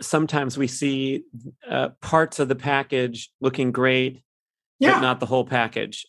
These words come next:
Speaker 1: Um, I'm, I'm, I'm, uh, I'm okay with my physique, but my bank balance is, uh, subpar, and I'm wondering how I can leverage those skills that have, uh, contributed to fitness or, uh, whatever. Uh, there's a lot of people walking around with a lot of money,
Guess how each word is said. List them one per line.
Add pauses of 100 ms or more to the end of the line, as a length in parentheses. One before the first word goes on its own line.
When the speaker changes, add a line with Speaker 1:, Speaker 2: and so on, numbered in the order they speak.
Speaker 1:
Um, (360)
I'm,
I'm,
I'm,
uh,
I'm
okay
with
my
physique,
but
my
bank
balance
is,
uh,
subpar,
and
I'm
wondering
how
I
can
leverage
those
skills
that
have, (380)
uh,
contributed
to
fitness (320)
or,
uh,
whatever.
Uh,
there's
a
lot
of
people
walking
around
with
a
lot
of
money,